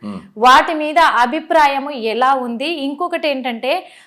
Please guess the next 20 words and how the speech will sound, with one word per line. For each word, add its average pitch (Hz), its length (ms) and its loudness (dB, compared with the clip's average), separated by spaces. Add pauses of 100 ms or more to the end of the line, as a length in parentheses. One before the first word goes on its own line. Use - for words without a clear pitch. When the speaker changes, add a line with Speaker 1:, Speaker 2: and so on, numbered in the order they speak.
(140)
Speaker 2:
అసలు 415 420 4
నిధి 392 220 0
ఉన్న 285 320 0
గదికి 302 800 0
నాగబంధం 277 840 0
ఉంది, 262 540 -6 (340)
అందులో 311 320 4
పాములు 311 400 2
ఉంటాయని 285 440 0
కూడా 262 180 -2
అంటారు. 208 400 -6 (520)
కానీ 285 280 2 (200)
ఆ 269 60 4
అసలు 277 480 6
వెలుగు, 294 540 0 (300)
అసలు 254 240 -2
వెలుగే 320 440 4
లేని 339 260 4
ఆ 269 120 4
గదిలో 247 540 0